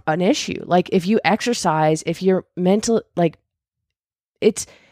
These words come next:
really, it's no different than somebody taking care of their mental health. It, it's, it's, it's similar, just in a different way. Like, if you are, are, if you are struggling, like, you should, you should seek help for that. You should go to a doctor, like, all of these things,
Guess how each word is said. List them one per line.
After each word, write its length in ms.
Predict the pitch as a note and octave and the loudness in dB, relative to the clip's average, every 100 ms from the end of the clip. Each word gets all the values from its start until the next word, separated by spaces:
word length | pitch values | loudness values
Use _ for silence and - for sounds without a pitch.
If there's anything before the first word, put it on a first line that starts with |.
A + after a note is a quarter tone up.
| _ | _
really, 280 | F#3+ C#4 D4+ | 4 6 6
it's 160 | A#3 - | 4 2
no 120 | G#3+ | 2
different 340 | G#3 G3+ G3+ | 4 0 -2
than 160 | F#3+ F#3 | 0 -2
somebody 560 | - F#3+ F#3+ F#3 F3+ - _ _ | 0 0 2 2 0 -4 _ _
taking 300 | G3 F#3+ F3+ | 0 0 -2
care 220 | D#3+ F3 | 0 2
of 80 | E3 | 2
their 140 | E3 | 0
mental 360 | D#3 D#3+ G3 G3 | 0 0 0 -2
health. 420 | D#3+ D#2+ - _ _ | -2 -4 -8 _ _
It, 120 | - - _ - | -18 -18 _ -6
it's, 320 | E3+ - - | -6 -8 -14
it's, 180 | - - | -12 -10
it's 140 | F3+ | -6
similar, 480 | - G#3 A3 E3+ C#3+ | 0 2 4 2 -2
just 320 | D3+ E3 - - | -6 -8 -8 -4
in 120 | E3+ | -2
a 80 | D#3 | 0
different 300 | D#3+ D3 - | -2 -4 -2
way. 400 | D#3+ D#3+ - - _ _ _ _ _ | 2 2 0 -12 _ _ _ _ _
Like, 160 | F3+ F3+ | 0 2
if 100 | E3 | 2
you 220 | G3+ A#3+ | 6 6
are, 280 | A3+ F3+ E3+ | 6 2 2
are, 140 | - E3+ D3 - | 0 -2 -2 -8
if 160 | D#3+ | -2
you 80 | G#3 | 2
are 100 | F#3 | 2
struggling, 480 | - F#3 G3 G3 E3+ | 2 2 2 2 0
like, 260 | D#3+ D#3 - | -2 -4 -6
you 100 | F#3 | -4
should, 240 | G3+ F3 - | -2 -2 -4
you 140 | - E3+ | -10 -8
should 180 | - E3+ - | -6 -8 -8
seek 280 | - F3+ - | -8 -8 -6
help 320 | - G3 - _ _ | -2 -2 -4 _ _
for 160 | - F3 | -4 -2
that. 380 | D3 C#2+ - - _ _ _ _ _ _ | 0 -4 -6 -14 _ _ _ _ _ _
You 100 | - | -8
should 160 | F3 F3+ | -6 0
go 120 | F#3 | 2
to 120 | F3+ | 4
a 60 | E3+ | 2
doctor, 400 | D#3+ E3+ F3+ E3 | 4 2 2 -2
like, 140 | D#3+ D#3+ | -2 2
all 200 | F#3+ G#3 | 4 6
of 100 | G3+ | 4
these 200 | G3+ F3+ | 0 0
things, 380 | G3 G3+ F3+ | 0 2 0